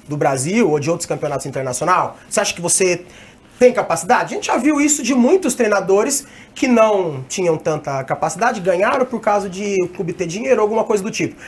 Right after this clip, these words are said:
Mas o Márcio Zanardi, com um poder financeiro, com um clubão na mão, pode se tornar um treinador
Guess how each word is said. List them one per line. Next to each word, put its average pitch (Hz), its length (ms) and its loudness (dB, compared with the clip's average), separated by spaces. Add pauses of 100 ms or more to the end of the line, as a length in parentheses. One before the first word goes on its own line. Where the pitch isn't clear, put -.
(140)
Mas 151 180 2
o 185 40 0
Márcio 269 280 0
Zanardi, 190 500 0
com 226 180 -2
um 269 120 -2
poder 254 460 4
financeiro, 214 720 2 (180)
com 233 160 2
um 254 80 -2
clubão 247 400 2
na 190 140 2
mão, 190 240 2
pode 208 300 0
se 185 100 -8
tornar 170 320 2
um 165 100 2
treinador 165 560 2